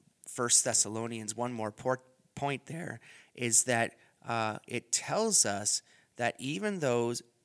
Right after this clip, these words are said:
who are alive at the coming of Jesus will be gathered up, but they will not go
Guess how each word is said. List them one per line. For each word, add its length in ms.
who 280
are 140
alive 840
at 180
the 80
coming 500
of 160
Jesus 800
will 600
be 140
gathered 500
up, 240
but 180
they 140
will 240
not 800
go 500